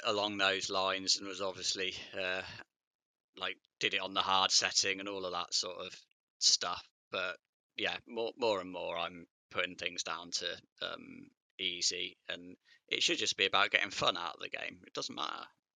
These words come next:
Like, enjoy the game. Like, you, you wouldn't insist on making a movie unwatchable for a certain section of people, would you?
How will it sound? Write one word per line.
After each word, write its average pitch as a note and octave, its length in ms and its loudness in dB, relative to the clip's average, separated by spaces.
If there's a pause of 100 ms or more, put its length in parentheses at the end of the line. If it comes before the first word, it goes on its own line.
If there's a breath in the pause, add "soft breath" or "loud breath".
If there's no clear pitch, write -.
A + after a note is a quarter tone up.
(120)
Like, G2 220 -8
enjoy A2+ 320 -2
the A2+ 100 -8
game. - 380 0 (220)
Like, F#2 220 -6 (1300)
you, B2 240 -8
you D3 140 2
wouldn't B2+ 320 -2 (160)
insist B2+ 440 4
on A2+ 120 2
making A2+ 340 4
a G#2 60 -2
movie G#2+ 480 -2
unwatchable G2 840 -4
for - 140 -8
a G2 140 -2
certain G2 380 0
section - 420 -6
of F2 80 -12
people, - 380 -8
would B2+ 180 -6
you? - 100 -6